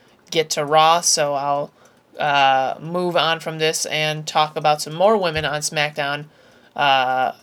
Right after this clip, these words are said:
that I really enjoyed, which was, uh, the women's karaoke segment with, uh, Lacey Evans,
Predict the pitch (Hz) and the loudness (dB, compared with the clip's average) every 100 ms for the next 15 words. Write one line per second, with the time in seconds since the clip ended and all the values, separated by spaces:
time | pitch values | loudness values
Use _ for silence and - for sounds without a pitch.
0 | _ _ - 165 156 147 156 202 254 196 | _ _ -12 0 2 2 0 2 2 0
1 | 165 160 151 151 156 160 156 165 160 156 | -8 -6 -2 -2 -2 -6 -8 -4 0 0
2 | 156 - - 147 147 139 131 151 190 220 | -2 -4 0 2 2 0 -2 -4 -2 0
3 | 240 226 - - 196 196 196 175 190 214 | 0 -2 -6 -4 -2 -2 -2 0 0 -2
4 | 147 131 127 147 139 131 113 - 147 143 | -8 -8 -8 -2 -4 -4 -14 -12 -10 -10
5 | - 135 127 123 143 165 - 170 156 151 | -8 -6 -4 -4 -2 -4 -4 -2 -2 0
6 | 151 151 151 156 | -4 -8 -6 -8